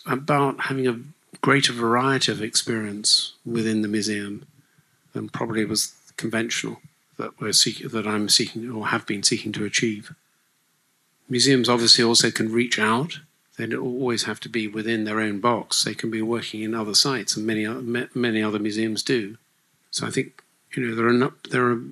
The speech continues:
many different ways of working, um, but the principal ambition has to be to maintain the level of dis-, discussion and debate and not throw away, in any sense, that sense of expertise,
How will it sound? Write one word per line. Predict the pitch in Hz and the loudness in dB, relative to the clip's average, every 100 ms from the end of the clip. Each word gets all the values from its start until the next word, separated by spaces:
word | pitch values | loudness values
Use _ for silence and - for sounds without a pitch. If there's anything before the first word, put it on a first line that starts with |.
| - | -8
many | - 131 143 135 | 0 4 6 6
different | 123 - 117 | 4 0 0
ways | 117 113 | 0 0
of | 101 | 0
working, | 113 113 - 113 - _ _ _ _ _ _ _ _ | -2 -2 -4 -10 -14 _ _ _ _ _ _ _ _
um, | 127 117 110 110 | -8 -4 -4 -2
but | 123 | -2
the | 120 117 113 _ - - _ _ | 0 -2 -4 _ -20 -20 _ _
principal | - 143 - 110 110 | -4 0 0 0 0
ambition | 104 107 131 - 104 | 0 2 2 2 -2
has | 95 110 - | -6 -4 -2
to | - | -4
be | - 120 113 110 | -4 0 0 0
to | - - 113 113 110 107 156 _ _ _ _ _ _ _ _ _ - | 0 2 2 0 -2 -8 -16 _ _ _ _ _ _ _ _ _ -4
maintain | 117 113 110 147 151 139 | 0 0 2 4 6 6
the | |
level | 127 123 120 | 4 0 0
of | 113 107 | -2 -2
dis-, | - 113 - - - | -4 0 0 0 -2
discussion | 113 - - 117 - 117 | 2 2 4 2 2 0
and | 113 | -2
debate | 110 117 117 120 117 - - - | -2 0 0 0 -2 -6 -8 -12
and | - 117 | -6 -2
not | 120 123 | -2 -2
throw | - - 117 | -4 -2 0
away, | 120 107 117 127 101 101 113 143 | 0 2 2 2 0 -4 -8 -6
in | 110 | -2
any | 113 117 | 0 2
sense, | - 104 110 | 0 0 0
that | - 113 | -2 0
sense | - 110 - | 0 0 -4
of | |
expertise, | 113 110 - 110 - 123 104 101 | -6 -6 -6 -6 -4 -4 -4 -8